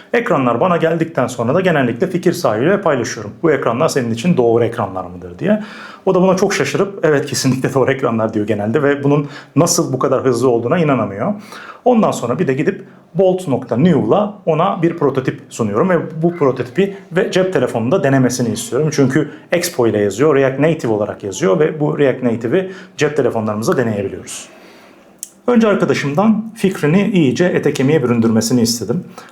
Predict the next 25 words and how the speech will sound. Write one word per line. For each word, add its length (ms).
O 120
da 60
chat 220
G 120
P 100
T 100
ile 100
konuşarak 460
bana 200
detaylı 360
bir 160
Word 360
attı. 400
Ama 300
bu 100
benim 180
için 160
yeterli 340
olmuyor 440
çünkü 220
bu 60
zaten 260
çok 180
standart 520
oluyor. 280